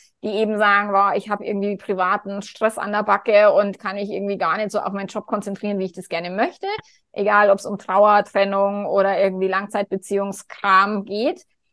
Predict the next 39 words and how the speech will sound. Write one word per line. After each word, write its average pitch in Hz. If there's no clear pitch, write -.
ähm, 202
kann 208
sich 226
natürlich 202
sehr 185
gerne 185
an 196
die 196
Nicole 247
wenden. 175
Und 156
ich 190
verlinke 214
alles, 233
wo 214
ihr 214
die 202
Mädels 208
findet, 240
äh, -
in 214
den 196
Shownotes, 269
sodass 208
ihr 202
dort 208
auch 190
die 190
Wahlmöglichkeit 180
habt -
aus 180
verschiedenen 170
Coaches 247
und, 190
äh, 185
euch 359
da 339
umschauen 254
könnt. -